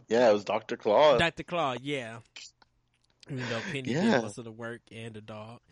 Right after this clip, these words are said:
Speaker 2: Yeah, it was just like, what did Inspector Gadget do to ever fight crime? I don't <laughs> know.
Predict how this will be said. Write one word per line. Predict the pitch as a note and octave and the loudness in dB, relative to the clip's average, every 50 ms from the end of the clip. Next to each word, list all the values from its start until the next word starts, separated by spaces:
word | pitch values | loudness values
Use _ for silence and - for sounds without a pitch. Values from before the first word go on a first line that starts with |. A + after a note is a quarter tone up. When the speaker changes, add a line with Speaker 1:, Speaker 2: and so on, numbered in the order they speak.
| _ _ _ _ _ _ - | _ _ _ _ _ _ -10
Speaker 2:
Yeah, | D#3+ D3 | -8 -6
it | C#3 C#3+ D#3+ E3 | -4 -2 -2 -2
was | E3+ D#3+ | -2 -4
just | - F3+ E3 - - | -6 -6 -6 -8 -8
like, | D#3+ D3 C#3 C#3 C#3 - - - _ _ _ _ _ _ _ _ _ _ _ _ _ _ _ _ _ _ _ _ _ | -8 -8 -6 -8 -8 -10 -14 -20 _ _ _ _ _ _ _ _ _ _ _ _ _ _ _ _ _ _ _ _ _
what | - E3 D#3 F3 B3+ - | -20 -12 -6 -6 -6 -4
did | - D#4 A#3+ | -4 -6 -6
Inspector | G#3 F#3 - - F3 D#3+ - D3+ | -6 -6 -6 -8 -8 -8 -8 -8
Gadget | C#3 C#3 C#3 C#3+ C#3 C#3 C#3 A#2 A2 A2 | -8 -6 -6 -6 -6 -8 -10 -12 -12 -12
do | A2 B2+ C3+ C3+ B2 A#2+ | -10 -8 -8 -8 -8 -10
to | - - D3+ C3+ - | -12 -14 -14 -12 -12
ever | C3 B2+ A2+ A#2 | -12 -12 -12 -12
fight | A2 _ - A#2 A#2 B2 B2 - | -14 _ -12 -12 -12 -12 -12 -16
crime? | - B2+ A2+ A2 G#2+ A2 - | -16 -16 -14 -14 -14 -10 -6
I | - F#3+ A#3+ | -4 -4 -4
don't | D4 C#4+ B3 G#3 D#3+ C#3+ | -4 -4 -6 -6 -4 -4
<laughs> | |
know. | C#3+ E3+ | -4 -4